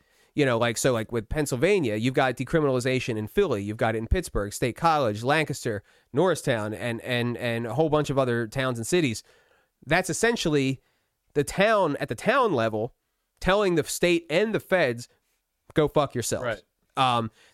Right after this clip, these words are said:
Speaker 1: the states can do that to the feds, and, and the towns can do that to the state and the feds.
Speaker 2: That's how it should be.
Speaker 1: Right. Well,
Speaker 2: Right.
Speaker 1: that's, that's what it was founded on. You know, this is something, people forget how powerful the Tenth Amendment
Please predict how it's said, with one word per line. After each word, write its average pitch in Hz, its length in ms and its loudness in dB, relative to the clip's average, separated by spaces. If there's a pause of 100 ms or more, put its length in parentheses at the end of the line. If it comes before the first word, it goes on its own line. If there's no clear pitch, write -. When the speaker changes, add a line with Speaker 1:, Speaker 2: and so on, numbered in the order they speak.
(280)
Speaker 1:
the 131 80 -6
states 185 320 0
can 190 120 2
do 185 100 4
that 170 140 4
to 151 60 -4
the 127 80 -2
feds, 214 540 0 (280)
and, 143 360 2
and 139 200 2
the 117 60 -2
towns 175 380 2
can 147 160 0
do 143 160 4
that 131 320 2
to 131 320 2
the 117 80 -4
state 135 360 0
and 143 220 2
the 120 60 2
feds. 95 240 -6
Speaker 2:
That's 113 80 4
how - 40 4
it - 60 -4
should 117 200 0
be. 90 180 -2 (240)
Speaker 1:
Right. 147 280 2
Well, 165 120 4
Speaker 2:
Right. - 60 0
Speaker 1:
that's, 165 180 2
that's 160 280 0
what 147 140 4
it 131 40 2
was 127 140 0
founded 214 340 2
on. - 240 -10 (120)
You 156 120 2
know, 139 160 2
this 165 160 0
is 156 80 -2
something, 147 280 2 (600)
people 233 240 2
forget 165 320 2
how 127 140 2
powerful 156 400 2
the 117 100 -4
Tenth 139 220 -2
Amendment 131 400 0